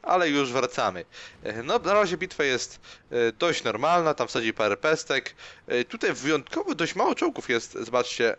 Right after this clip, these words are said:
na tej linii jeden. <clears throat> To jest zwykły tryb, prawda, więc te czołgi zazwyczaj jadą w górę, ale, e, to mówiłem już ostatnio.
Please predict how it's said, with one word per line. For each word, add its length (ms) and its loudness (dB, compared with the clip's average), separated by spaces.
na 120 -2
tej 160 0
linii 220 -4
jeden. 380 0
<clears throat> 220 -2
To 80 2
jest 120 2
zwykły 280 -2
tryb, 360 0
prawda, 360 0
więc 320 -4
te 60 -6
czołgi 240 0
zazwyczaj 280 -2
jadą 200 0
w 60 -14
górę, 260 2
ale, 240 4
e, 140 2
to 160 2
mówiłem 360 2
już 120 -4
ostatnio. 480 -2